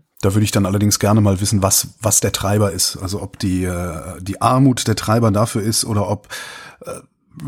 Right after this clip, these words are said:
ein allgemeines Verhalten, äh, der Treiber sowohl für Armut als auch für Erkrankung ist und so, weißt du?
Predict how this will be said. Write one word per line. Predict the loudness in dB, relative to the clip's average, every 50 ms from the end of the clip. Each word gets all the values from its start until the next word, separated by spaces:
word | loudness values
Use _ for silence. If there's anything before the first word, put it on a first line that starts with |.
| -6 -6 -6 -8 -10 -8
ein | -4 0 0 2 4
allgemeines | 4 4 4 4 4 6 6 4 4 2
Verhalten, | 2 2 2 4 4 4 4 4 4 4 4 4 4 4 4 2 0
äh, | -2 -4 -6 -6 -6 -6 -4
der | -2 -2 0
Treiber | 0 2 2 4 4 6 4 4 2
sowohl | 0 0 2 2 4 4 4 4
für | 4 2 2 2
Armut | 2 4 4 4 4 4
als | 2 0 0 0 0
auch | -2 -4
für | -4 -4 -2 -2
Erkrankung | -2 -2 -4 -2 0 0 2 2 2 0 0
ist | 0 -2 -2 0 0 -2 -2 -4
und | -4 -4 -4 -4
so, | -4 -4 -4 -4 -6 -6
weißt | -6 -4 -4 -2 0 0
du? | -2 -2